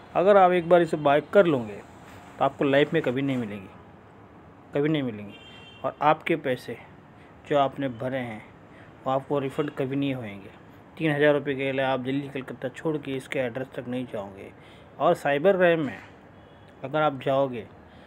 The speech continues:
तो कोई complaint नहीं होती है, बस आपको घुमाया जाता है। मैं खुद cyber crime के, अ, website पे जाके complaint दे चुका हूँ, लेकिन वो कब करते हैं? जब बहुत बड़ा, लाखों करोड़ों का fraud होता है,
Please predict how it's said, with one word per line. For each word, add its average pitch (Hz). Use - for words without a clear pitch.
तो -
कोई 147
complaint 123
नहीं 113
होती -
है, -
बस 127
आपको 127
घुमाया 117
जाता 101
है। -
मैं 131
खुद 170
cyber 143
crime 139
के, 131
अ, 113
website 127
पे 151
जाके 135
complaint 139
दे 139
चुका 143
हूँ, 120
लेकिन 160
वो 160
कब 180
करते 110
हैं? -
जब 131
बहुत 147
बड़ा, 120
लाखों 131
करोड़ों 139
का 127
fraud 131
होता 123
है, 139